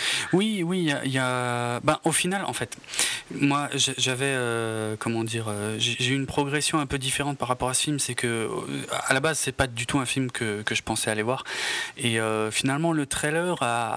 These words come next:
a, a attiré mon attention parce que, euh, on voyait que,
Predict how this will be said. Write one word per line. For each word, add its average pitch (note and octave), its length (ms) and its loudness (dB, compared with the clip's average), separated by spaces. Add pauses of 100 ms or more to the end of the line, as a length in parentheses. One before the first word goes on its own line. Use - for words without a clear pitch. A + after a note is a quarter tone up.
a, B2 220 0
a - 20 4
attiré C#3 380 0
mon C3+ 160 0
attention D3+ 480 0
parce C#3 220 -2
que, - 120 0
euh, B2+ 400 0
on A#2+ 120 0
voyait C#3 440 0
que, A#2 760 0